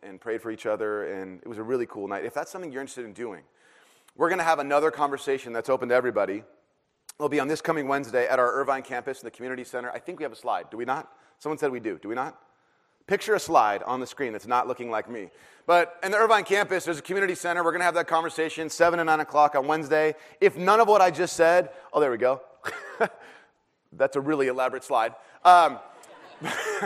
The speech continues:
if none of that really interests you at all, then just forget it. But if you're like, "Man, I'd love to hear about that and learn some more about some of that stuff that I may not have known," then please, please join us for that,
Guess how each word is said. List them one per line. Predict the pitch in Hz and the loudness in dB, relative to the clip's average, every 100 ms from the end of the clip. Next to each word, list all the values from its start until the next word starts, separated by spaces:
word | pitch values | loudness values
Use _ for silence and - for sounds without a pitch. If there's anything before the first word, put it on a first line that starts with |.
| - - - | -8 -12 2
if | 214 | 2
none | 175 240 277 | 6 4 6
of | 220 | 4
that | 214 226 208 | 4 4 4
really | 226 214 | 2 2
interests | 175 196 196 | 0 -4 0
you | |
at | 190 | 4
all, | 185 185 | 4 2
then | 170 | -2
just | 165 | -6
forget | 175 165 180 | -2 0 0
it. | 180 | 0
But | 165 | -2
if | 165 | -2
you're | 185 | -2
like, | 151 | -2
"Man, | 185 | -2
I'd | 196 | -4
love | 160 175 | 0 -2
to | 123 | -2
hear | 117 | -6
about | 113 107 | -2 -2
that | 110 107 | -2 -4
and | 110 | -4
learn | 123 | -10
some | 117 120 | -8 -6
more | |
about | 110 113 110 | 0 -2 -2
some | 113 | -10
of | |
that | 107 | -10
stuff | - 107 101 | -8 -8 -6
that | 104 | -6
I | 107 | -6
may | 110 | -6
not | 107 | -8
have | 98 | -10
known," | 101 101 92 87 | -12 -12 -14 -12
then | 107 98 | -14 -14
please, | 87 127 113 | -16 -12 -12
please | - 107 - | -12 -14 -8
join | 107 | -8
us | 101 | -8
for | - | -12
that, | 95 90 | -6 -6